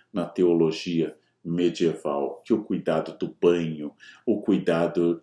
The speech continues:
com o corpo é também um sinal de uma forma de luxúria, de uma busca da sensualidade como grande objeto. Então, um dos grandes legados da teologia medieval e moderna, da tradição monoteísta,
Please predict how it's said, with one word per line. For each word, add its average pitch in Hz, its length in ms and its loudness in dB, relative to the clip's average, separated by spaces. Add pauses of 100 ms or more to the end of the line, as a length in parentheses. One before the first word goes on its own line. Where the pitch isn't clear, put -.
com 104 220 0
o 92 100 2
corpo 117 440 6
é 107 40 0
também 110 500 2
um 101 60 2
sinal 85 380 -6
de 87 100 -6
uma 82 140 -4
forma 78 300 -8
de 85 120 -8
luxúria, 80 760 -4 (260)
de 101 100 -4
uma 92 160 0
busca 92 720 0 (180)
da 90 140 0
sensualidade 87 1400 -2 (320)
como 92 260 -2
grande 92 360 2
objeto. 82 760 -2 (400)
Então, 139 580 8 (260)
um 135 140 0
dos 123 280 -6
grandes 123 560 6
legados 85 540 2
da 80 100 -2
teologia 80 640 0
medieval 78 680 -6
e 78 80 -8
moderna, - 680 -4 (300)
da 95 100 -2
tradição 95 680 -2
monoteísta, 80 960 -6